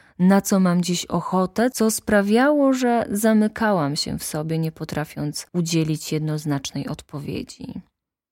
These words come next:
Bardzo nie chciałam być kobietą, która nie potrafi powiedzieć, na co ma ochotę.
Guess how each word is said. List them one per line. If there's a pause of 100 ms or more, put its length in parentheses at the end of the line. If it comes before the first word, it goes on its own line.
(360)
Bardzo
nie
chciałam
być
kobietą,
która
nie
potrafi
powiedzieć,
na
co
ma
ochotę.